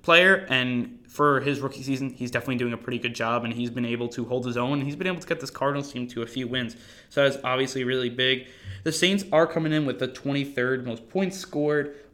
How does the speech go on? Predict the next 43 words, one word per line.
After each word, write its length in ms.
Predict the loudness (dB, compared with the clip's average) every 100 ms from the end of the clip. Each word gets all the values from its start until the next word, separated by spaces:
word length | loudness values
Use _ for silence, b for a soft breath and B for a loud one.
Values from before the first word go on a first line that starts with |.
| 0
but 340 | 0 0 -14 -20 -10
the 320 | -2 0 0
eleventh 480 | -2 0 0 -2 -6
points 180 | -8 -8
against, 500 | -6 4 4 4 -6
which 120 | -12
I 40 | -8
thought 240 | -8 -6
is 60 | -8
obviously 540 | -8 -8 -10 -10 -12 B B B
really 240 | -6 -6 -2
good. 280 | 0 0
They're 80 | 0
not 200 | -6 -4
giving 160 | -2 -2
up 100 | 0
a 40 |
lot 100 | 0
of 100 | 0
points. 240 | -2 -4 -4
They're 100 | -4
not 120 | -2
really 140 | -2
scoring 240 | -4 -4 -2
that 120 | 0
much, 220 | -2 -4
but 80 | -8
they're 140 | -4
able 160 | -2 -4
to 120 | -8
get 280 | -6 -6 -8 B B -14
wins 360 | -2 -2 2
out 160 | 2 0
of 100 | -2
it. 260 | -6 -8 B B B
And 300 | -6 -6 -4
so 140 | 2
I 80 | 2
think 180 | 0 -2
that 240 | 2 2
is 140 | 0 -6
really 180 | -6 -6
interesting. 560 | -8 -8 -10 -10 -12